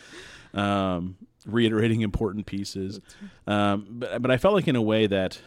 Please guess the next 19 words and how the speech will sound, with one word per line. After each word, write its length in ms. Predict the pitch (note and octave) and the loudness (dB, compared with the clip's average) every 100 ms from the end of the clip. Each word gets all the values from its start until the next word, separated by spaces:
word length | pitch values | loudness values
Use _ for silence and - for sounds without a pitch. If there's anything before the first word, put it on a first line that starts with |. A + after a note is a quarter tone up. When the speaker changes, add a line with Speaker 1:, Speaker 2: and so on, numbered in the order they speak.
| - _ - | -20 _ -6
Speaker 1:
as 340 | A2 B2 A#2 | -2 -2 -2
you 120 | A#2 | -2
were 140 | G#2 G2 | -2 -2
writing 340 | G2 F#2 F2 | 0 -2 -4
the 60 | E2 | -8
book, 360 | C#2 A1+ - - _ _ | -12 -16 -20 -20 _ _
that 560 | F2+ F#2 F2+ E2+ - - _ _ _ _ _ - | -6 -2 -2 -4 -8 -20 _ _ _ _ _ -10
you, 160 | G#2 | -6
you 200 | G#2+ G#2+ | -2 -2
had 320 | G2+ D3+ D3 | -2 0 2
to 100 | D#3 | 4
have 180 | A2 G#2+ | 2 2
written 200 | G#2 G2+ | 0 0
it 100 | F#2 | -2
fairly 380 | - G2 G2 F2+ | -4 -2 -2 -2
linear 640 | E2+ E2+ F2 E2+ D#2+ E2 F#2+ _ _ | -2 -4 -4 -6 -8 -10 -14 _ _
in 200 | G2 F#2 | -8 -8
chapters, 580 | F2+ F#2 E2+ E2+ C2+ - | -6 -6 -6 -8 -12 -12
because 480 | - F#2 F2+ E2+ E2 | -12 -10 -6 -6 -6